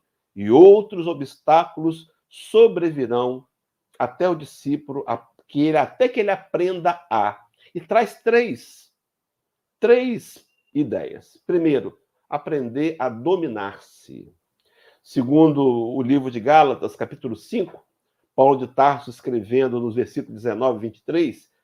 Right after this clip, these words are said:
ele vai falar do fruto do Espírito. E ele, e esse fruto é composto por oito, oito qualidades morais. Dentre uma delas, o domínio próprio. A capacidade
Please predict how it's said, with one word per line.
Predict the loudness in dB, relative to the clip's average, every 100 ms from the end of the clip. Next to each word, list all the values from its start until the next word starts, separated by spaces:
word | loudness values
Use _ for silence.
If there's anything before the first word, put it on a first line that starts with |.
| _ _ -6
ele | -4
vai | -2 -2
falar | 0 0 -2
do | -4
fruto | -4 0 0 -2 -12 -12 -14
do | -10 -8
Espírito. | -8 -12 -14 -14 -20 -20 -20 _ _ _ _ -10
E | 0 4
ele, | 4 4 2
e | 2 2 -2
esse | -2 -8
fruto | -8 -2 -2 -2
é | -6
composto | -6 -8 2 2 2 -2 -6 -4 -4 -6 _ _ _ _ _ _
por | -2 6
oito, | 6 6 2 _ -16 -16 -4
oito | 0 0 -4 _ -14 -12 -6
qualidades | -4 -4 -4 -4 -6
morais. | -10 -10 -12 -18 _ _ _ _ _ _ _
Dentre | -4 0 2 0 -6 -10 -8
uma | -6 -6
delas, | -4 -2 -4 -8 -14 _ _ _ _ _ _
o | -6
domínio | -2 -2 -6
próprio. | -12 -14 -16 _ _ _ _ _ _ _ _
A | 0 4 4 2 -6 _ _ -4
capacidade | -4 -2 -4 -4 -6 -14 -2 2 4 2 -2 -16 -18